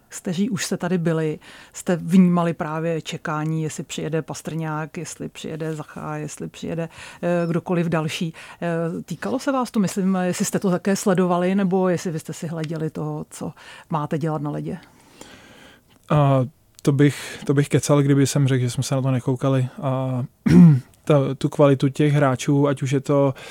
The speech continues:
Speaker 2: ať už je to vlastně Martin Nečas, nebo, nebo Pasta, nebo, nebo Zachyč, to, tu, tu zná každý, zvlášť, zvlášť my kluci z té Ameriky a jsme moc dobře věděli, jak,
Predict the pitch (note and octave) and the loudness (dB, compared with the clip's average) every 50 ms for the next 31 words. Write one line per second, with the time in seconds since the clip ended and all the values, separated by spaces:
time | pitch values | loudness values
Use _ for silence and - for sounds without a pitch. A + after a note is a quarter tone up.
0 | - - - - C#3+ C3+ C#3+ B2 C#3 C3+ C#3 C#3+ C#3 C#3 C3+ C3 C3+ C3+ C#3 C#3 | -18 -18 -6 -4 -2 -2 0 -2 -2 0 2 2 2 4 4 2 2 0 -2 -4
1 | C3+ - - - C#3 C3+ C3+ B2+ - C3+ C3+ B2 - C3+ C3 C#3 C#3 C3 C3+ C3+ | -4 -4 -2 -2 -2 -2 -2 -2 -2 -4 -4 -2 -2 -2 -2 0 -2 0 0 0
2 | C3+ C3+ C#3+ C3+ C3+ C3 - C#3 B2+ - - - C#3 C3+ C3+ C3 C3 C3 C3 C3 | 2 2 0 0 0 -2 -2 -4 -6 -6 -4 -4 -2 -2 0 0 0 0 -2 0
3 | C3+ C#3 C3 C3 C3+ C3 C3+ B2+ - - C3+ C3+ - - - - _ - - - | 0 -2 0 0 0 0 0 -2 -2 -4 -6 -6 -6 -8 -10 -14 _ -20 -20 -20
4 | - - - - - _ _ - - C#3+ C3+ C3 C3 C3 C3 A2+ - - - D3 | -20 -20 -20 -20 -20 _ _ -4 0 2 2 2 2 0 -2 -6 -10 -4 0 0
5 | C#3+ C#3 C#3 C#3 C3+ - D3 C3 C3 C#3+ C#3+ D3+ - D3+ C#3 C3 C#3 C3+ C3 C3 | 2 2 0 -2 -2 -2 0 0 2 2 2 2 2 2 2 4 2 2 2 2
6 | C3 C3 B2+ - - - - - C#3 C#3 C3+ B2+ - C#3+ C3 - C3+ - - C3+ | 0 0 0 -2 -6 -10 -10 -6 -2 -2 -2 0 -2 -4 -4 -4 -6 -6 -4 -6
7 | - - - D3 C#3 C3+ C3+ C3 C3+ B2 - C#3 C3+ C3+ C3 C3 C3 C3 - - | -6 -2 0 2 2 2 2 2 0 0 0 0 2 2 2 2 0 -2 -4 -6
8 | - - - G#2+ - - - - D3+ C#3+ C#3 C#3 C3 C#3+ B2+ B2+ C#3+ C3 C#3 C3+ | -10 -12 -14 -16 -14 -14 -6 -2 0 2 2 2 2 2 2 2 2 4 4 2
9 | B2+ C3 C3+ C3 C3+ C3 C3 C3 - - - C#3+ C3+ B2+ - - | 2 2 2 2 2 2 0 0 -4 -2 -2 0 0 0 -4 -8